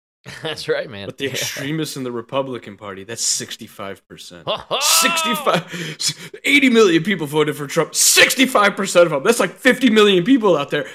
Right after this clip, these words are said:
Speaker 2: are, are, are violent right-wing extremists, racists, who are ready to take to the battlefield to fight for Donald Trump.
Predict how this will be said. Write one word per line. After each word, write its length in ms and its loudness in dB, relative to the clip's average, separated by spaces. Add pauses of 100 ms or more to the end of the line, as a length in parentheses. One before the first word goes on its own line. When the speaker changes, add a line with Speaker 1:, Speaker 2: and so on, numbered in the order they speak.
(120)
Speaker 2:
are, 320 6
are, 140 2
are 180 2
violent 500 6
right-wing 400 4
extremists, 640 -4
racists, 680 0
who 80 4
are 60 10
ready 260 4
to 80 -6
take 300 -2
to 100 -4
the 80 -4
battlefield 680 0
to 80 -2
fight 320 2
for 120 -4
Donald 380 0
Trump. 220 -6